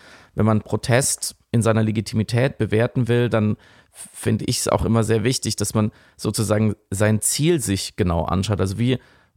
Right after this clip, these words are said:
realistisch, wie unterstützenswert, wie humanistisch ist ein, ein Ziel, ist eine Forderung von Protest. Und die Forderung vieler, vieler, sagen wir mal, pro-palästinensischer Proteste, die wir gerade sehen, ist ja immer wieder Waffenstillstand jetzt.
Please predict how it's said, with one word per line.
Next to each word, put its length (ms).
realistisch, 680
wie 80
unterstützenswert, 1200
wie 80
humanistisch 580
ist 140
ein, 200
ein 160
Ziel, 280
ist 140
eine 140
Forderung 480
von 260
Protest. 500
Und 140
die 80
Forderung 580
vieler, 420
vieler, 420
sagen 220
wir 60
mal, 180
pro-palästinensischer 1400
Proteste, 880
die 360
wir 100
gerade 220
sehen, 200
ist 200
ja 220
immer 260
wieder 340
Waffenstillstand 840
jetzt. 340